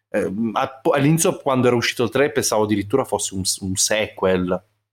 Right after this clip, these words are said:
Poi da quando ho capito che era un remake ho detto: "Wow, chissà che figata". Sono andato,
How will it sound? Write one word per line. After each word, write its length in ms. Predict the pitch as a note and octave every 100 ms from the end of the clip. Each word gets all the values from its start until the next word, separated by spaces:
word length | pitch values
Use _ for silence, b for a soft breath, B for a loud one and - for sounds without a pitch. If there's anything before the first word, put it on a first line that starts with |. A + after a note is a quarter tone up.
| _ _ - - B B B -
Poi 200 | C#3 A#2+
da 100 | A2+
quando 200 | B2 A#2+
ho 40 |
capito 320 | A#2+ A#2+ A#2+
che 100 | -
era 100 | A#2+
un 120 | A#2 A2+
remake 480 | B2+ A2+ A#2 A2+
ho 60 | A2+
detto: 240 | G2 G2 F2+
"Wow, 420 | A2+ A#2 G2+ F#2+
chissà 520 | - - - A2 - -
che 120 | A#2
figata". 800 | - G2+ G2 G#2 G2 F#2 F2+ F#2
Sono 160 | G#2+ G2+
andato, 500 | G#2+ A2+ G#2+ G2+